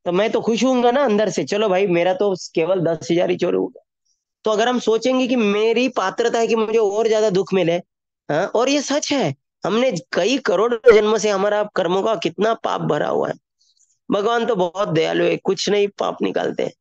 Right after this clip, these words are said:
हम्म? लेकिन अगर हम बार बार सोचते रहेंगे मेरे साथ ऐसा हुआ, तो हमको, हमने ये सोचना चाहिए कि मैं इस पात्रता हूँ, बहुत ज्यादा पात्र हूँ।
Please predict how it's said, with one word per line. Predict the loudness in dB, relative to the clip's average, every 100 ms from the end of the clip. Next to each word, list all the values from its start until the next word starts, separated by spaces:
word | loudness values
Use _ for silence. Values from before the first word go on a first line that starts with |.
| -2
हम्म? | -2 -2 -10 -20 -20 _ _ -4
लेकिन | -2 0 0
अगर | 0
हम | 0
बार | 0 0
बार | -2 0
सोचते | -2 -2 -2
रहेंगे | 0 0 0
मेरे | 2 0 0 0
साथ | 0
ऐसा | 0 0
हुआ, | 0 0 -2 _ _ _ _ -4
तो | -2
हमको, | 0 0
हमने | 0 0 2 2
ये | 2
सोचना | 0 0 0 0
चाहिए | 0 0
कि | 0
मैं | 0 0
इस | 0 -2
पात्रता | -6 -4 -4 -2
हूँ, | -2
बहुत | 0 0
ज्यादा | -2 -2
पात्र | -4 -4 -4
हूँ। | -4